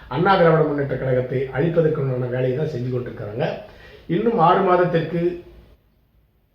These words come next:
பாரதிய ஜனதா கட்சியினுடைய தலைவராக இருக்க அண்ணாமலை கண்டிப்பாக மாற்றுவதற்கு வாய்ப்பு கிடையாது. அதே போலவே பா-, அண்ணா திராவிட முன்னேற்ற கழகத்தை சேர்ந்த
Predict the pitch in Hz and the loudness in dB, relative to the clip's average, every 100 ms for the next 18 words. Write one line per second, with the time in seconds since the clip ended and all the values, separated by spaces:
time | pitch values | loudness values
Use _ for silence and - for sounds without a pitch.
0 | _ _ _ _ 135 147 170 170 160 143 | _ _ _ _ -4 0 2 2 2 0
1 | 135 147 135 135 139 143 143 135 - 120 | -2 -2 -2 0 0 2 2 2 0 -2
2 | 131 135 131 160 - 143 143 135 117 123 | -2 0 0 -2 -4 -4 -2 -2 -4 -4
3 | 120 120 123 113 139 160 - - _ 123 | -4 -4 -4 -6 -10 -12 -16 -20 _ -6
4 | 135 160 156 147 120 113 110 98 - - | 0 0 0 -4 -6 -8 -8 -10 -14 -18
5 | - - - 151 202 190 156 127 160 - | -20 -18 -4 2 4 4 4 4 2 2
6 | - - _ _ _ _ _ _ - 147 | -6 -20 _ _ _ _ _ _ -6 0
7 | 180 160 165 156 175 196 190 170 165 160 | 2 2 -2 -2 0 0 2 2 4 2
8 | 151 147 151 139 139 147 139 135 | 0 0 2 2 0 2 0 0